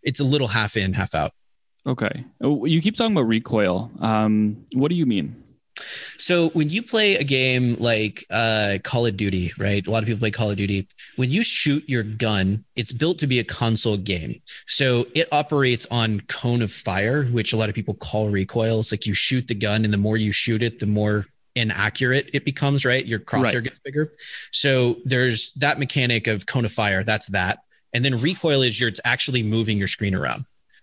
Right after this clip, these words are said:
Speaker 1: So, like, if I'm looking this way and I shoot a gun and it actually pulls my crosshair and everything up, and I have to adjust for that, that's recoil.
Speaker 2: So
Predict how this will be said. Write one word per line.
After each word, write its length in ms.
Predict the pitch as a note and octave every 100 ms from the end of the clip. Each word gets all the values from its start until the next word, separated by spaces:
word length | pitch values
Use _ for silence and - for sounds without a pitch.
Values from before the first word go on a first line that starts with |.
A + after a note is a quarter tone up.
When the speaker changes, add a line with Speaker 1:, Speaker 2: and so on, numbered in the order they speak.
| -
Speaker 1:
So, 580 | - C3 A#2+ A#2 G#2+ G2 - _ B2+
like, 320 | A2 G2+ -
if 140 | B2 -
I'm 140 | D3
looking 240 | D#3+ D#3 C3+
this 200 | C3 C3+
way 100 | A#2+
and 80 |
I 40 | G#2
shoot 220 | - B2+
a 60 | A2
gun 260 | G2+ G#2
and 140 | A#2+ G#2
it 40 |
actually 260 | A2 - A2+
pulls 240 | - A2+
my 100 | G#2+
crosshair 460 | - G2+ F#2+ - G#2
and 80 | G2
everything 400 | G#2 G2 F#2+ -
up, 280 | G#2+ C#3+ - _ _ _ -
and 80 | A2
I 40 |
have 140 | G#2+ G2+
to 100 | G2
adjust 340 | E2+ G2 -
for 80 | C#3+
that, 220 | D3 B2
that's 240 | A#2+ A2 G2+
recoil. 480 | F#2+ - - - _ _ _ _ _ _ _ -
Speaker 2:
So 220 | D#3+